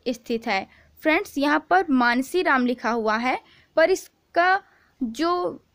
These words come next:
रियल नेम है वो है मासिनराम। ओके फ्रेंड्स, तो आपको याद रखना है कि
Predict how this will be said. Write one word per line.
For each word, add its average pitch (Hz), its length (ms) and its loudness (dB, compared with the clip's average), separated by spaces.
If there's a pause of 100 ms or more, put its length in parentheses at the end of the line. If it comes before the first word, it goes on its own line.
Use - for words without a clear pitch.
(120)
रियल 262 320 0
नेम 339 260 2
है 359 80 4
वो 277 220 0
है 269 280 0 (180)
मासिनराम। 277 1000 0 (280)
ओके 277 200 -2
फ्रेंड्स, 359 420 -4 (480)
तो 285 60 4
आपको 262 280 2
याद 285 260 0
रखना 330 260 0
है 427 200 -4
कि 403 240 2